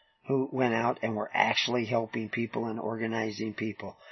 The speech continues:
And now you had Barnabas, who was a Levite, repenting from the corruption, selling the land that he had in his own name, which he shouldn't have had.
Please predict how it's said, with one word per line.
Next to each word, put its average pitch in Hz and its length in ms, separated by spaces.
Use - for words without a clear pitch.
And 120 160
now 127 160
you 147 180
had 117 320
Barnabas, 117 520
who 123 100
was 113 160
a 107 60
Levite, 113 560
repenting 147 840
from 127 200
the 117 80
corruption, 120 760
selling 170 500
the 160 100
land 139 380
that 117 140
he 127 200
had 120 300
in 113 140
his 107 180
own 151 340
name, 123 300
which 110 160
he 110 80
shouldn't 143 300
have 120 80
had. 107 340